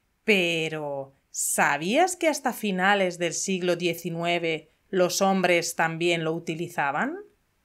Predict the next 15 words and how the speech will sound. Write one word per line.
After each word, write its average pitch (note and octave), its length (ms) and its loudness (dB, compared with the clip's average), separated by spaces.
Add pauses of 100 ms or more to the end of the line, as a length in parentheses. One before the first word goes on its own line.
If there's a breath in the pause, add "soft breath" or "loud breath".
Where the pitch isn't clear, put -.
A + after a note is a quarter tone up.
(840)
Generalmente, C#4+ 1400 0 (160)
los E3 300 -2
suyos C4 800 0
eran D4+ 280 2
de B3+ 60 2
un B3 120 0
tamaño A#3 440 2
más B3 320 2
pequeño G#3 800 -2 (380)
y D#4+ 160 -2
lo A#3 160 0
guardaban E3+ 600 2
en E3 160 -4
el D3 100 -6
bolsillo. C#3+ 680 -10